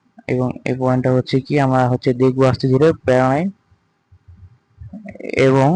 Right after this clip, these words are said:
হচ্ছে কি এ, এখানে কি হয়, একটা কার্ভ হয়, ওকে? আচ্ছা, এখানে কি হয় ভাই, একটা কার্ভ হয়। কার্ভটা যদি ড্র করি, হ্যাঁ, স-, আচ্ছা, গ্রাফটা আমরা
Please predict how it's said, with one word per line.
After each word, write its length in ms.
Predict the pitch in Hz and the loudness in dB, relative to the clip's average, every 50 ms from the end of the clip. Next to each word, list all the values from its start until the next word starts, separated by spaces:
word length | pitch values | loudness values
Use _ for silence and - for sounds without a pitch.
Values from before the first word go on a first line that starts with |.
| 175 151 - - _ _ _ _ _ _ _ _ - | 0 -4 -6 -14 _ _ _ _ _ _ _ _ -4
হচ্ছে 360 | 131 123 - - - - 123 117 120 127 - - _ _ _ | -2 -2 -4 -6 -6 -6 -4 -4 -6 -10 -14 -18 _ _ _
কি 140 | - 139 131 127 123 113 117 | -2 2 2 2 2 2 0
এ, 20 | 117 113 - _ _ _ _ _ _ _ _ _ _ _ _ _ _ _ _ - - - | -4 -8 -14 _ _ _ _ _ _ _ _ _ _ _ _ _ _ _ _ -8 -4 -2
এখানে 220 | 131 127 135 135 139 127 | 0 2 2 2 0 0
কি 80 | - 147 151 | 2 2 2
হয়, 120 | 156 151 139 | 2 2 0
একটা 160 | - - 180 220 220 - _ _ _ _ - | 0 0 0 -2 -2 -4 _ _ _ _ -2
কার্ভ 240 | 127 120 120 - 117 113 - | 0 2 2 2 0 -2 -2
হয়, 160 | - 117 117 127 131 | -2 -2 0 0 -2
ওকে? 180 | 127 - 180 202 220 190 - _ _ _ _ - - - _ - - | -2 0 0 -2 -2 -2 -8 _ _ _ _ -20 -20 -14 _ -10 -10
আচ্ছা, 260 | 143 - - 127 123 135 - - _ _ _ _ _ _ _ _ _ _ _ _ _ _ _ _ _ _ _ _ | -10 -8 -8 -6 -6 -6 -8 -14 _ _ _ _ _ _ _ _ _ _ _ _ _ _ _ _ _ _ _ _
এখানে 260 | - 135 135 135 139 139 135 | -6 -4 -2 0 0 -2 -2
কি 80 | - 143 147 | 0 0 2
হয় 140 | 151 147 143 | 2 2 2
ভাই, 120 | 151 160 160 143 131 | 2 2 2 0 -2
একটা 180 | - - 175 220 240 - _ _ _ _ _ _ _ _ _ - | -4 -4 -6 -6 -6 -8 _ _ _ _ _ _ _ _ _ -4
কার্ভ 260 | 131 127 120 117 117 117 113 | -2 0 0 0 -2 -4 -4
হয়। 180 | 117 117 117 131 139 - - | -4 -4 -4 -4 -4 -4 -2
কার্ভটা 380 | 131 131 131 - - - 139 131 139 151 - _ _ _ _ _ _ _ _ _ _ _ _ _ _ _ _ _ _ _ _ _ _ | -2 -2 -2 -2 -2 0 0 0 -2 -4 -8 _ _ _ _ _ _ _ _ _ _ _ _ _ _ _ _ _ _ _ _ _ _
যদি 240 | - 131 135 131 139 131 127 | -8 -4 -2 0 0 2 2
ড্র 80 | 131 131 127 - | 2 2 2 2
করি, 180 | - 147 151 156 139 127 | 0 2 2 2 2 2
হ্যাঁ, 200 | 117 117 117 123 - - | 2 0 0 -2 -2 -4
স-, 340 | 131 - - - - - - - - - - - - - - - | -6 -8 -10 -12 -12 -12 -14 -16 -18 -18 -14 -14 -14 -10 -6 -6
আচ্ছা, 180 | 131 - 127 127 123 - - - - - 135 | -4 -2 -2 -2 -2 -4 -8 -10 -8 -6 -2
গ্রাফটা 320 | 135 131 131 131 - - 143 139 | 0 0 0 -2 0 0 0 0
আমরা 140 | 139 135 | 2 2